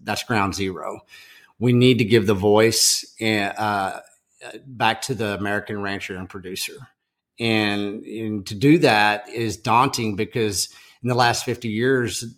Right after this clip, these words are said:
the ranchers and producers in the United States, they've never even had a digital voice. They've been, uh, there's a prohibition against basically what they do because of the multinational, uh,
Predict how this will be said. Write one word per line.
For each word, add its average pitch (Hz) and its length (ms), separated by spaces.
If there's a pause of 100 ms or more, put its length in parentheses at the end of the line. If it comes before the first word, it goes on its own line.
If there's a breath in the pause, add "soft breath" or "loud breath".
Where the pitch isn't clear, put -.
(160)
the 113 180
ranchers 113 460
and 101 80
producers 107 540
in 107 80
the 104 60
United 101 340
States, 123 360
they've 120 200
never 113 240
even 98 200
had 104 200
a 98 40
digital 90 440
voice. - 600 (440 loud breath)
They've 113 280
been, 95 540
uh, 101 260
there's 101 200
a 98 40
prohibition 110 640
against 98 540
basically 107 380
what 95 200
they 92 140
do 101 280
because 98 320
of 95 60
the 98 100
multinational, 95 1080 (440 loud breath)
uh, 92 280